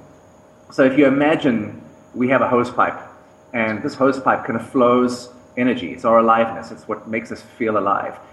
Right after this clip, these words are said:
When we're not able to be ourselves, it's like there's a kink in the hosepipe, and part of our energy can't flow. And the thing is, humans, human beings are so good at adapting that after a while we get used to the kink,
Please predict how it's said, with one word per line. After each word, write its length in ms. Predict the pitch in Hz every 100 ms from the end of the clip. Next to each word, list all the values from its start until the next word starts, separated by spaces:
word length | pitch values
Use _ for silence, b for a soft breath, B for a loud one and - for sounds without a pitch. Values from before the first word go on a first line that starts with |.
| B B -
When 220 | 131 131
we're 300 | 147 190 202
not 220 | 151 147
able 280 | 135 131 135 -
to 180 | 127 113
be 240 | 120 123
ourselves, 480 | 113 113 127 104 -
it's 160 | -
like 140 | 120 -
there's 120 | 113
a 40 |
kink 320 | 110 - 156 151
in 60 |
the 60 | 110
hosepipe, 480 | 113 120 - 98 95
and 160 | 110 104
part 120 | 120
of 60 | 135
our 120 | 117
energy 280 | 110 107 107
can't 280 | - 92 -
flow. 340 | 156 110 - B B B B B B
And 180 | 139 135
the 60 | 143
thing 240 | 220 220
is, 160 | 180 -
humans, 560 | 185 196 165 151 151 - - -
human 200 | 175 147
beings 220 | 160 139
are 60 | 110
so 240 | - 170
good 280 | 160 156 156
at 100 | 127
adapting 680 | 110 139 131 - 110 90 101
that 80 | 113
after 280 | 123 156 147
a 40 |
while 340 | 117 127 113 104
we 140 | 120
get 180 | 123 131
used 360 | 98 147 147 -
to 60 |
the 100 | 101
kink, 400 | - - - -